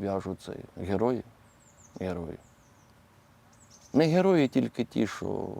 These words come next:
пересікли кордон. Чоловіки, я маю на увазі,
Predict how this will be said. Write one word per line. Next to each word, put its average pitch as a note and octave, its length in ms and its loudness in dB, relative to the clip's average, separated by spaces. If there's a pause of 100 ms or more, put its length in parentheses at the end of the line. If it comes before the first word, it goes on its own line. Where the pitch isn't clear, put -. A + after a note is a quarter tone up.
(300)
пересікли F#2+ 560 -2
кордон. F#2 500 -2 (1700)
Чоловіки, F#2 460 2
я F#2+ 100 -4
маю F2 200 -10
на E2+ 120 -10
увазі, E2 260 -8